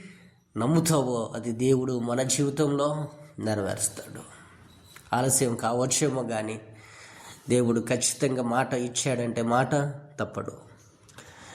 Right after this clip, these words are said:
కాబట్టి ఈ వాక్యం వింటున్న ప్రతి ఒక్కరు కూడా, అబ్రహాము ఏం చూశాడంటే, ఒంటరితనములో ఉన్నాడు. ఒంటరితనములో ఉన్నప్పుడు దేవుడు అతన్ని పిలిచాడు.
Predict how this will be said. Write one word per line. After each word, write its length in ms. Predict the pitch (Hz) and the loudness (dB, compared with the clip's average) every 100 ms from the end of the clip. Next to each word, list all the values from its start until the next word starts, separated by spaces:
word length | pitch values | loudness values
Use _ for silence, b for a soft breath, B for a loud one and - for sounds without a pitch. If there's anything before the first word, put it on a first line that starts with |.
| B B 117 | B B 0
కాబట్టి 360 | 117 135 156 | 2 2 4
ఈ 180 | 156 151 | 6 4
వాక్యం 440 | 127 123 123 127 | 2 0 0 -2
వింటున్న 340 | 127 123 - 127 | -2 -2 2 2
ప్రతి 300 | 117 120 147 | 2 0 2
ఒక్కరు 340 | 135 - 147 | 2 2 2
కూడా, 360 | 127 131 139 143 - - - - - - - B B B 113 | 2 2 2 0 -10 -18 -20 -20 -20 -20 -18 B B B 0
అబ్రహాము 480 | 131 139 139 139 | 4 4 4 4
ఏం 240 | 131 139 156 160 | 4 6 4 2
చూశాడంటే, 520 | - 156 139 139 165 | 0 0 -2 -4 -6
ఒంటరితనములో 920 | 131 113 120 135 123 120 117 117 110 | -6 -6 -2 -2 0 -2 0 0 2
ఉన్నాడు. 720 | 101 107 101 - - - - - - - - B B B B B B B B - | 0 -2 -4 -4 -10 -14 -20 -20 -20 -20 -20 B B B B B B B B 2
ఒంటరితనములో 800 | 117 127 143 135 135 131 131 120 | 2 4 2 4 2 2 2 0
ఉన్నప్పుడు 460 | 117 117 117 120 117 | 0 0 0 0 2
దేవుడు 340 | 120 117 113 | 4 4 4
అతన్ని 340 | 110 110 107 | 2 2 0
పిలిచాడు. 640 | 107 123 117 - 110 98 - | 0 0 2 2 0 -2 -6